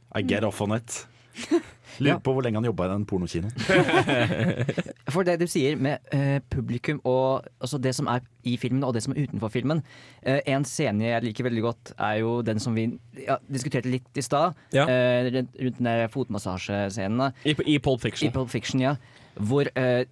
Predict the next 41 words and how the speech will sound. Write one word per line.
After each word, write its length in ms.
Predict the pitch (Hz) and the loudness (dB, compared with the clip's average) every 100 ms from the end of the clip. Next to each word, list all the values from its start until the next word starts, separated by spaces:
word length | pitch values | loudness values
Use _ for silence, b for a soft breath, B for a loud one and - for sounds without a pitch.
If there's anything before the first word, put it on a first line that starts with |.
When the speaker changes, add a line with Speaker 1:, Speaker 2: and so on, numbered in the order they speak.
| _ 120 | _ -4
Speaker 2:
de 140 | 123 | -2
kommer 280 | - 120 113 | 0 0 0
til 80 | 123 | 0
den 120 | 123 | 2
leiligheten, 400 | 127 104 98 127 | 2 0 0 -2
og 60 | 120 | -2
så 100 | 139 | -2
går 180 | 117 120 | -2 -2
de 60 | |
til 140 | - 151 | -4 -4
siden, 360 | - 151 131 | -2 0 0
de 80 | 160 | 0
går 100 | 127 | -2
til 140 | 147 131 | -2 0
gangen, 480 | 113 107 123 196 139 | 0 2 2 0 0
Speaker 3:
Mm. 300 | 131 123 117 | 0 2 2
Speaker 2:
og 100 | 123 | 2
de 80 | 135 | 0
frem-, 280 | 135 175 160 - _ - | -2 -2 -2 -4 _ -6
diskuterer 500 | 135 165 - 127 113 | -4 -4 -2 0 0
fremdeles, 580 | 151 135 120 123 196 - | 0 2 2 2 0 0
og 100 | 147 | -6
f-, 100 | - - | -6 -6
og 60 | |
så 80 | 139 | -4
sier 240 | 156 185 117 | -2 0 0
de 80 | 113 | 0
til 120 | 135 | -2
slutt, 280 | - 131 - | -2 -2 -2
«Let's 180 | 120 - | -6 -2
go 100 | 135 | -2
back 340 | 117 113 - - | -2 -4 -8 -8
into 180 | 110 120 | -8 -6
character», 420 | 113 95 - 139 | -6 -6 -4 -2
som 120 | 147 | 0
om 120 | 139 | 2
de 120 | 139 151 B B B - - - _ - | 2 -2 B B B -20 -20 -20 _ -8
som 200 | - 156 | -4 -2
skuespillerne 720 | 147 - 156 110 - 110 123 151 | -2 0 2 2 0 0 2 2
har 100 | 139 147 | 0 0
gått 240 | 160 - | 0 -2